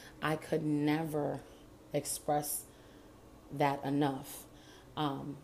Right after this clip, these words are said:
and, you know, I'm going, like I said, this is the last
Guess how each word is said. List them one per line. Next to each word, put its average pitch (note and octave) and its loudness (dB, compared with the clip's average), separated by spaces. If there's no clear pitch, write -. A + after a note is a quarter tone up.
and, D3 4
you D3+ 2
know, C#3 0
I'm D#3 2
going, A3+ 6
like - -4
I C4+ 2
said, - 4
this - 0
is D#3+ 6
the D#3+ 0
last D3 2